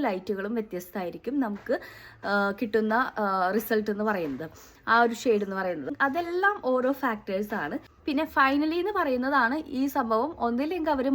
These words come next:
മാറ്റി തരുന്നതായിരിക്കും, ഷെയ്ഡ് മാറ്റി തരുന്നതായിരിക്കും, അല്ലെങ്കിൽ, ആ, ഞാനിപ്പോൾ പറഞ്ഞ എന്തെങ്കിലുമൊക്കെ ഫാക്ടേഴ്സ് വെച്ചിട്ടായിരിക്കും, ആ, കിട്ടുന്ന റിസൾട്ട്. അപ്പം,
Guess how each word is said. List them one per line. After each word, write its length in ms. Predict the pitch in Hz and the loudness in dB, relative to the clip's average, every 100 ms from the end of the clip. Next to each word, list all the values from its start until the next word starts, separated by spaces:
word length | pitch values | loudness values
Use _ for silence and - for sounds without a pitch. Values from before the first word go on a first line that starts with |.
| 240 | 2
മാറ്റി 220 | 190 208 208 | 2 -2 -4
തരുന്നതായിരിക്കും, 540 | 190 185 185 - 233 - | -4 -8 -8 -6 -6 -4
ഷെയ്ഡ് 240 | 202 190 220 | -2 -2 -2
മാറ്റി 220 | 190 196 190 | -2 -6 -8
തരുന്നതായിരിക്കും, 640 | 190 185 180 175 - 339 - - - - - 294 | -8 -6 -6 -8 -8 -10 -10 -18 -18 -6 0 2
അല്ലെങ്കിൽ, 360 | 403 370 311 571 - - - - | 2 2 0 0 -4 -20 -8 2
ആ, 20 | 226 202 190 180 185 208 - - | 4 6 4 2 0 -6 -10 -2
ഞാനിപ്പോൾ 300 | 269 254 254 247 | 2 2 0 2
പറഞ്ഞ 240 | 220 202 226 | 2 2 -2
എന്തെങ്കിലുമൊക്കെ 480 | 208 214 220 220 220 | 0 0 0 -2 -4
ഫാക്ടേഴ്സ് 500 | 247 214 - 202 202 226 | -4 -6 -6 -6 -4 -4
വെച്ചിട്ടായിരിക്കും, 680 | 214 202 220 196 180 285 - - - - - | -6 -4 -4 -4 -6 -8 -8 -12 -20 -16 -4
ആ, 40 | 214 214 | -2 -2
കിട്ടുന്ന 260 | 247 226 247 269 | -2 2 2 2
റിസൾട്ട്. 420 | - 175 160 - - - - - - - | 0 -4 -4 -14 -20 -20 -20 -16 -2 0
അപ്പം, 220 | 302 | 2